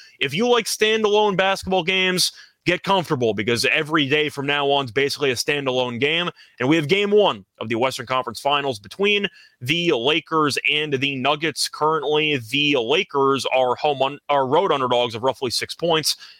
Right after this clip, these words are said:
and the over-under is around two twenty-two and a half. Uh, I'm not sure who wants to go first out of the two of you to preview this game.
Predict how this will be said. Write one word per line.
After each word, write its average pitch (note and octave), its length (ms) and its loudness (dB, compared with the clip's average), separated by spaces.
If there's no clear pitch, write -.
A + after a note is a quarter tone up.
and C#3 180 -4
the C#3 160 0
over-under C#3+ 880 2
is C3+ 140 -2
around C3 400 0
two D3 140 -4
twenty-two C3+ 640 -2
and B2 160 -2
a G#2 40 -8
half. C#3+ 460 -2
Uh, C3+ 340 2
I'm D3 100 -4
not F3+ 180 0
sure F3 240 2
who E3 160 4
wants E3+ 240 2
to E3 60 0
go D3 120 2
first - 480 0
out C#3 140 -2
of C3 80 -6
the A2+ 40 -14
two G#3 220 0
of G3 100 2
you G3+ 280 2
to - 100 -12
preview D3+ 340 2
this C#3 200 -2
game. D3+ 380 -2